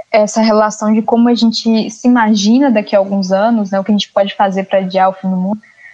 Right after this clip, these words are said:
e também muito dife-, dif-, que a gente, o, o passado que aconteceu, o, tudo que aconteceu, de como a gente tá montando essa história, né? E são coisas muito interessantes, não só p-, pelo assim,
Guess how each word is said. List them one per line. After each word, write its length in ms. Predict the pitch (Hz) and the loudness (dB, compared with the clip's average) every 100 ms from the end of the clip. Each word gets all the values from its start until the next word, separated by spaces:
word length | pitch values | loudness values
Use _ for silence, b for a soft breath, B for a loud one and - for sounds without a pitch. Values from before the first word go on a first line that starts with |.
| B - | B -4
e 680 | 220 220 226 233 233 226 - | 0 2 2 2 2 0 0
também 340 | 262 240 262 | 0 2 0
muito 280 | 294 277 277 | 0 0 -2
dife-, 460 | 285 277 277 247 240 | -4 -4 -2 0 0
dif-, 200 | 247 - _ _ _ _ _ _ _ _ _ _ _ _ _ _ - | -2 -6 _ _ _ _ _ _ _ _ _ _ _ _ _ _ -6
que 260 | 285 - 214 | -4 -2 0
a 40 | |
gente, 380 | 214 - 226 - | 0 0 -2 -2
o, 180 | 196 190 | -6 -6
o 100 | - | -6
passado 680 | 196 214 214 - 208 220 220 | -4 -4 -4 -4 -2 0 -2
que 160 | 220 202 | -4 -4
aconteceu, 560 | 190 196 202 - - 202 | -4 -6 -6 -8 -4 -2
o, 240 | 196 196 180 - | -2 -6 -10 -2
tudo 180 | 233 | 0
que 60 | 233 | 0
aconteceu, 800 | 220 214 208 196 - 196 214 220 B B B - | 0 -2 -2 -6 -6 -2 -2 -4 B B B -8
de 60 | 220 | -2
como 200 | 226 226 | 0 2
a 60 | |
gente 180 | 233 226 | 2 0
tá 120 | 254 | 0
montando 540 | 233 226 220 233 262 233 | 2 2 0 0 2 0
essa 220 | 220 202 | -2 -8
história, 520 | 196 - 190 185 180 _ _ _ _ - | -6 -2 -2 -2 -8 _ _ _ _ -6
né? 300 | 196 208 269 _ | -4 -4 -10 _
E 80 | 226 | -4
são 280 | 220 247 254 | -2 0 0
coisas 280 | 254 247 247 | 2 2 2
muito 220 | 247 285 | 2 0
interessantes, 640 | 339 320 285 269 226 220 - - | -2 0 0 0 -2 -4 -6 -4
não 300 | 220 254 269 | 0 0 0
só 220 | - 247 | 0 0
p-, 160 | 247 - | -2 -6
pelo 180 | - 240 | -2 -2
assim, 320 | 247 202 | 0 -4